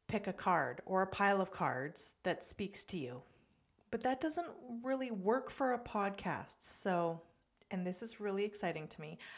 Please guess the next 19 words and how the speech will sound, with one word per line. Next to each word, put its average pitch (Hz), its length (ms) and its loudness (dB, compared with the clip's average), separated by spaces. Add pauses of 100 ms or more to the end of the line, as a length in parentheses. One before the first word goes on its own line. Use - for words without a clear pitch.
(160)
I 190 80 0
was 196 220 0
brought 202 440 -2
this 269 220 0
idea 180 640 -2
by 175 320 -2
a 208 80 -6
spirit - 800 0
guide, 135 480 -4 (340)
actually. 160 720 -8 (600)
I'm 240 240 -2
gonna 330 280 -4
pull 226 260 -4
cards 196 880 -2 (200)
for - 240 -8
each - 260 -6
number 180 720 0
in 196 200 -2
numerology. 196 760 -2